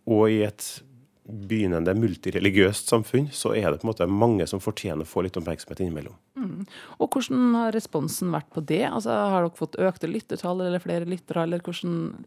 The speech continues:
Speaker 1: Nei, det, vi er veldig fornøyd med at, eh, Mellom himmel og jord står seg veldig godt i oppslutning. Eh, og du kan si, akkurat nå så er jo, eh, har N R K en liten utfordring med at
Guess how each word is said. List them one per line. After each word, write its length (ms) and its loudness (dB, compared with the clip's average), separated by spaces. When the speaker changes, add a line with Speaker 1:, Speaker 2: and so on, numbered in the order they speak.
Speaker 1:
Nei, 140 8
det, 140 8
vi 160 8
er 100 10
veldig 200 8
fornøyd 480 6
med 160 6
at, 260 0
eh, 160 6
Mellom 300 6
himmel 240 6
og 80 4
jord 340 4
står 360 2
seg 140 0
veldig 340 2
godt 200 0
i 60 2
oppslutning. 500 0
Eh, 320 0
og 240 2
du 80 4
kan 80 0
si, 220 2
akkurat 320 0
nå 160 2
så 140 0
er 220 2
jo, 320 0
eh, 240 -2
har 200 2
N 140 2
R 80 -6
K 80 -2
en 80 2
liten 240 0
utfordring 580 -2
med 320 -2
at 200 -6